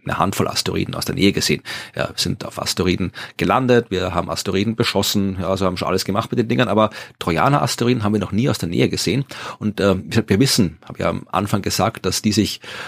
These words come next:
auch, äh, von der Zusammensetzung, von der Größenverteilung her unterscheiden von den Asteroiden, äh, im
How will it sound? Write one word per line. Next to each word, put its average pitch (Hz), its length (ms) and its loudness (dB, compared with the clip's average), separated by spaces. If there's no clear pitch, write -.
auch, 92 340 0
äh, 85 160 0
von - 300 -8
der - 80 -10
Zusammensetzung, 107 800 2
von 101 180 -6
der 98 120 -2
Größenverteilung 104 760 0
her 95 140 4
unterscheiden 92 600 2
von 104 180 0
den 104 200 0
Asteroiden, 113 600 0
äh, - 260 -4
im 98 220 2